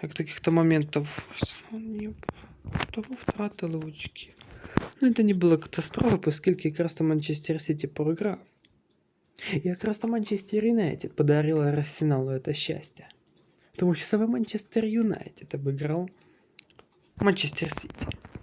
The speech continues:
прямого конкурента Арсенала. Ну і тепер Манчестер Юнайтед спробує ти обіграти вже Арсенал, відповідно, конкурента Манчестер Сіті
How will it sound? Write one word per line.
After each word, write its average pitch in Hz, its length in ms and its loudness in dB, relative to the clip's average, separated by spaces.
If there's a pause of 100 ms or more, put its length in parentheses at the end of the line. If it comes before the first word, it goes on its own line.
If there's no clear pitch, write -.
прямого 151 380 2
конкурента 147 920 2 (220)
Арсенала. - 800 -4 (1800)
Ну 165 200 2
і 240 60 0
тепер - 280 0
Манчестер 151 540 2
Юнайтед 143 300 2
спробує 131 420 2
ти 135 380 0 (1900)
обіграти 143 480 2
вже 131 140 -4
Арсенал, 127 600 -4
відповідно, 139 400 -6 (340)
конкурента 131 600 -2
Манчестер 120 520 -8
Сіті - 340 -16